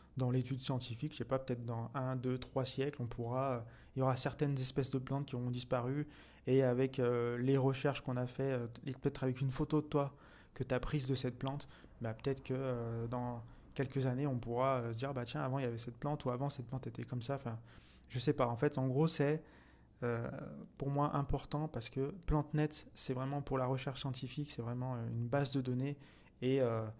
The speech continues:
et, euh, et c'est important de, de, de la conserver, d'y participer. Et justement, je vais te donner pour moi les quatre règles pour avoir des résultats avec, euh, cette application et n'importe laquelle,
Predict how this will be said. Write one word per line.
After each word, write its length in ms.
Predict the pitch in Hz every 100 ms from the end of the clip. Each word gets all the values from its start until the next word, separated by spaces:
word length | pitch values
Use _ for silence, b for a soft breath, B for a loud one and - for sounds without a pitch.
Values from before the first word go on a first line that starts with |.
| B B B -
et, 180 | 120 120
euh, 580 | 113 110 110 110 110 117 127 139 151 156 - -
et 80 | 123
c'est 160 | - 123
important 440 | 117 - - 135
de, 120 | 131 117 113
de, 140 | 117 - B B -
de 100 | 135
la 120 | 127
conserver, 480 | 135 127 120 113 170
d'y 80 | 139
participer. 600 | 120 - - 113 165 202
Et 100 | 127 123 B B B 127
justement, 600 | 156 185 160 131 170 - B B B - -
je 100 | 113
vais 80 | 151
te 60 |
donner 320 | 143 139 160
pour 220 | 175 156 135
moi 340 | 135 156 185 -
les 180 | 123 127
quatre 280 | 143 165
règles 320 | - 147 160 190
pour 240 | - 120
avoir 400 | 123 123 143 - B B B B -
des 160 | 127 131
résultats 720 | 143 139 156 156 160 160 -
avec, 400 | 127 127 135 131
euh, 100 | 120
cette 140 | 117
application 680 | 135 135 131 135 - 147 139
et 240 | 117 117
n'importe 320 | 117 120 - -
laquelle, 340 | 127 139 131